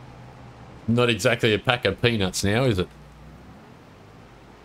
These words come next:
Right, so we'll be able to get through this real quick. While he's, um, while he's getting that rolling done.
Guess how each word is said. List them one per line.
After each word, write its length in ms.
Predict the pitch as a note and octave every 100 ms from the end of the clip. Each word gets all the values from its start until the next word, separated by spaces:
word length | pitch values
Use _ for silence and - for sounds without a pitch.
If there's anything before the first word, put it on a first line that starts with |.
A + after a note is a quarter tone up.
| - - - - -
Right, 260 | F2 F2 E2 -
so 220 | - F2
we'll 80 | E2+
be 80 | F2+
able 80 | B2+
to 60 |
get 140 | B2+ G#2
through 220 | - G#2
this 240 | G2 G#2+ G2
real 160 | F#2+
quick. 460 | E2 - F#2 A#2 - - - - - - - - - - - - - - - - - - - - - -
While 320 | F2+ F2+ F2+ F2+
he's, 440 | F2 E2+ D#2+ D#2+
um, 540 | F2 E2+ E2+ E2+ E2 C#2+ - - - - - - - - -
while 180 | E2+ F2
he's 140 | E2+
getting 220 | A#2 A#2+
that 180 | G#2 F2
rolling 520 | F2+ G#2 G2+ G2 E2+
done. 400 | D#2+ F2 B2 F3+